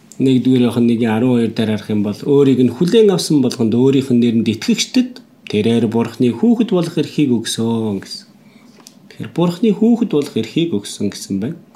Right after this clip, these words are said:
Шийтгэлийг амсах ёстой байсан гэмтэн уучлагдсан бурхны хүүхэд болсон. Та бүхэн бодоход үнэхээр боломжгүй мэт санагдаж байгаа шүү дээ. Энэ манд бурхны хийдэг ажлаа. Нэг, э,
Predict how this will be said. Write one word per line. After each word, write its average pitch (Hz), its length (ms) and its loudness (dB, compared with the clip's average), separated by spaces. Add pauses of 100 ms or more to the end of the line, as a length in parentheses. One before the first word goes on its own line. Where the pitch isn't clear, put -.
(760)
Шийтгэлийг 180 720 2
амсах 139 400 -2
ёстой - 240 -2
байсан 113 400 0
гэмтэн 123 640 0 (720)
уучлагдсан 139 640 2
бурхны 131 480 2
хүүхэд 170 400 -2
болсон. 104 720 -4 (880)
Та 120 160 0
бүхэн 110 400 0
бодоход 131 400 -2
үнэхээр 117 640 0 (240)
боломжгүй 190 560 4
мэт 160 160 2
санагдаж 113 400 -4
байгаа 101 240 -4
шүү - 160 -16
дээ. 113 160 0
Энэ 135 80 6
манд 98 160 0
бурхны 110 400 0
хийдэг 165 400 0
ажлаа. 98 640 -6 (1120)
Нэг, 120 240 0
э, 110 320 -2